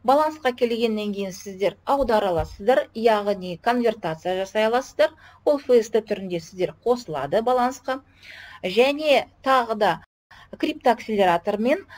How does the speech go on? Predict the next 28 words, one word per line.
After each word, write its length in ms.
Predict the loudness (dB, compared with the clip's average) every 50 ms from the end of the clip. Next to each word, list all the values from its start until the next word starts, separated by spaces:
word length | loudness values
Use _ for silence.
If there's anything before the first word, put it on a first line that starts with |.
| -20 -18 -8
а, 520 | -4 -2 0 2 4 4 4 4 2 2 0 -2
призм 320 | -4 -4 -2 -2 -4 0
векторден, 640 | 0 0 0 0 -2 -6 -2 2 2 2 2 0 -6 _ _
а, 200 | -8 -8 -8 -8 -10 -16 _ _ _
А 240 | -6 -2 0 0 -2
Ц 120 | -2 -4 -8 -2
Ц 140 | 0 0 0
деген 400 | 0 -2 -4 -4 -4 -4 -4 -4 -6
активпен 680 | -6 -6 -6 -8 -10 -10 -10 -10 -6 -4 -4 -4 -4 -6 _ _ _ _ _ -10 -2 2
Ф 20 |
С 240 | 4 4 4 2 2
Т 140 | 2 2 2
деген 340 | 2 -2 -4 -4 -4 -4
активтерді 640 | -4 -6 -6 -8 -12 -12 -12 -8 -4 -4 -2 -2 -2
шығарып, 680 | -2 -4 -4 -4 -4 -2 0 0 2 2 2 0 0 -2 -6 _
оны 340 | 0 0 2 2 0 0 2
да 120 | 2 2
конвертация 760 | 2 0 -2 -4 -4 -4 -6 -4 -2 0 -2 0 -2 -4 -4
ретінде 460 | -4 -4 -6 -8 -8 -8 -6 -6 -6
жасап, 420 | -4 -4 -6 -4 0 2 2 2 0 -4 _ _ -20 -20 -20 -20 -18 -8
а, 400 | -4 -2 0 2 2 2 2 0
Ф 120 | 0 0
С 200 | -2 0 0 -2 -4 0
Т, 80 | 2 4
а, 680 | 4 4 4 0 -4 -4 -2 -2 -2 0 -2 -2 -4 -4 -6
несін, 520 | -4 -4 -4 -4 -6 -8 -8 -8 -10 -12 _ _ _ _ -16 -6 -4
активін 480 | -4 -4 -4 -6 -8 -8 -6 -4 -6 -6
көбейтуге 720 | -6 -8 -8 -8 -8 -8 -6 -8 -6 -2 -2 -2 -2 -4